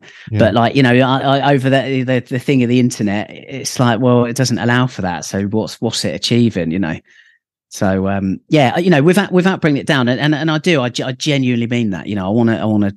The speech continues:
Speaker 2: spread some love out there because, uh, that, I, that's what I thought, you know, in the context, I'm just a bloke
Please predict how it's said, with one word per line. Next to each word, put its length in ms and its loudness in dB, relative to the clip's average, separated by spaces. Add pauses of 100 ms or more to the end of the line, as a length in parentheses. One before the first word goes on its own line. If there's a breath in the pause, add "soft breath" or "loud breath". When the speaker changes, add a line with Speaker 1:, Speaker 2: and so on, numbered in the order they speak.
(140)
Speaker 2:
spread 300 -6
some 360 0
love 500 2
out 180 -8
there 240 -6
because, 360 -4 (760 loud breath)
uh, 180 -4
that, 220 -4
I, 140 4
that's 260 -2
what 100 2
I 100 -2
thought, 180 2
you 100 2
know, 100 4
in 100 2
the 80 0
context, 640 -4
I'm 100 -2
just 200 -4
a 40 0
bloke 640 2